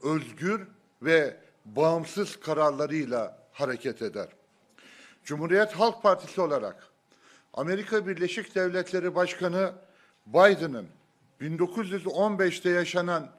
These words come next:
acı olayları soykırım olarak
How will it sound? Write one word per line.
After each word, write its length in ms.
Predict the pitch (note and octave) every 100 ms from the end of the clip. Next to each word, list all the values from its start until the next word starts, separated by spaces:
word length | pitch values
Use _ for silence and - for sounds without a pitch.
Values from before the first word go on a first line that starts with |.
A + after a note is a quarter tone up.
| _ _ _ -
acı 380 | C#3+ C3 G#3+
olayları 840 | F#3+ B2 D#3+ D3+ D3 D3+ E3+ G#3 G3 - _ _ -
soykırım 640 | F#3+ A#3+ A3+ F#3 D#3 C#3+
olarak 600 | - D3 D3 C#3 A#2+ -